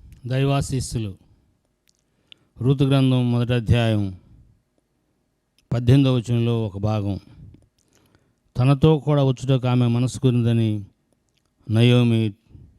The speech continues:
తెలుసుకున్నప్పుడు," తనతో కూడా వచ్చుటకు ఆమెకు మనస్సు కుదిరినదని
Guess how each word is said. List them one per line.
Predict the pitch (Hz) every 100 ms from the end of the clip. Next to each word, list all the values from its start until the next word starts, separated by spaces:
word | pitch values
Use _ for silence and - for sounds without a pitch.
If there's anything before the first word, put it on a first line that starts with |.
| -
తెలుసుకున్నప్పుడు," | 117 110 - 120 110 101 - 98 101 95 95 85 _ _ _ _ _ _ _ _ _ _ _ _ _ _ _ _ _
తనతో | 123 135 127 151 139
కూడా | 139 139 135
వచ్చుటకు | 127 113 120 123 107
ఆమెకు | 113 117 107 113
మనస్సు | 107 113 120 -
కుదిరినదని | 117 123 113 113 110 107 104 101